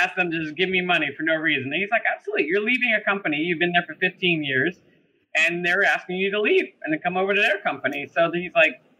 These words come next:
"That requires you to get money." And I was like, "I would never have asked for that." Like, it was just something I asked for and they didn't even blink. They were like, "Yeah, of course." I'm like, "Wow." But they wouldn't have given it to me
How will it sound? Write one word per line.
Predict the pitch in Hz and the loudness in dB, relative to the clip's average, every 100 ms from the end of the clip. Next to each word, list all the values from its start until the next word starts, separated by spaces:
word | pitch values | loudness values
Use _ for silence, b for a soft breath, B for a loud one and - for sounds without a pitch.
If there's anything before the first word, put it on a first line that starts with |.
| _ - | _ 0
"That | 110 - | 0 0
requires | 180 175 175 180 214 | -6 -2 0 0 0
you | 214 | -4
to | 208 | -2
get | 240 | -2
money." | 220 254 311 - - _ _ - | 2 0 0 -8 -16 _ _ -4
And | 160 | -2
I | |
was | 165 | 0
like, | 175 165 - | 0 0 0
"I | 160 | 0
would | 190 185 | 2 0
never | 165 170 170 175 185 175 165 | 0 -4 -2 0 0 2 0
have | 151 | 0
asked | 143 - | 0 -4
for | 135 | -2
that." | 127 - - | 0 0 2
Like, | 147 143 | 2 4
it | 156 | 0
was | 156 | 0
just | 170 - | -2 0
something | 185 196 | 0 2
I | 175 165 | 2 2
asked | 175 | 0
for | 220 208 | -2 0
and | 180 | 0
they | 214 | 2
didn't | 254 | 2
even | 240 208 | 2 0
blink. | 165 - - | 0 0 0
They | 151 | -2
were | 156 | -2
like, | 156 _ 185 | -4 _ -2
"Yeah, | 254 - | 2 2
of | - | 0
course." | 180 135 - _ - | -2 -2 -8 _ -4
I'm | 156 | 0
like, | 151 143 - _ | 2 0 -4 _
"Wow." | 156 139 - _ _ - | 2 2 -2 _ _ -4
But | 180 | 0
they | |
wouldn't | 202 277 247 | 2 2 0
have | 180 | 0
given | 143 165 | 0 0
it | 139 | -2
to | - | -4
me | 113 131 - | -4 -4 -4